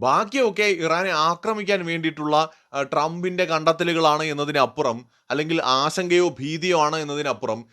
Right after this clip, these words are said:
ഇതില് അടിസ്ഥാനപരമായിട്ട് വസ്തുതകൾ പരിശോധിച്ചാൽ എവിടെയും നമുക്കൊന്നും കാണാൻ കഴിയില്ല. ട്രംപിന്റെ തന്നെ സ്വന്തം, ആ, അദ്ദേഹത്തിന്റെ ആളായിട്ടുള്ള തുളസി ഗബ്ബാർഡ് എല്ലാ ഇന്റലിജൻസ് ഏജൻസികളുടെയും മേധാവിയാണ്, ഡയറക്ടറാണ്. തുളസി ഗബ്ബാർഡ് തന്നെ പറഞ്ഞു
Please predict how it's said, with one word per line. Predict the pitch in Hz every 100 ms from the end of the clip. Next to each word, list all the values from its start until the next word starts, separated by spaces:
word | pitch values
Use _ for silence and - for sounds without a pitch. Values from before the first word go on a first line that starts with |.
| _ 165
ഇതില് | 226 247
അടിസ്ഥാനപരമായിട്ട് | 131 151 175 - 247 262 226 208 196 185 190
വസ്തുതകൾ | 160 151 - 226 233 226
പരിശോധിച്ചാൽ | 190 170 147 165 143 151 147 135
എവിടെയും | 147 151 175 180
നമുക്കൊന്നും | 175 170 165 175
കാണാൻ | 170 175 202
കഴിയില്ല. | 196 190 135 92 - _ _
ട്രംപിന്റെ | 131 143 175 202 233 233 214
തന്നെ | 214
സ്വന്തം, | 202 180 175 208 226 196 - _ _ -
ആ, | 143
അദ്ദേഹത്തിന്റെ | 147 156 185 190 202
ആളായിട്ടുള്ള | 180 170 170 170 160
തുളസി | 165 165 170 226
ഗബ്ബാർഡ് | 214 170 139 120 101 87 _ _ 123
എല്ലാ | 156 190
ഇന്റലിജൻസ് | 208 185 180 208 208 202 202
ഏജൻസികളുടെയും | 180 190 170 185 180 190 190
മേധാവിയാണ്, | 175 180 170 185 190 165
ഡയറക്ടറാണ്. | 139 139 151 165 - 127 95 - _ _ -
തുളസി | 135 147 226
ഗബ്ബാർഡ് | 233 233 220 233 226
തന്നെ | 220
പറഞ്ഞു | 185 185 180 160 165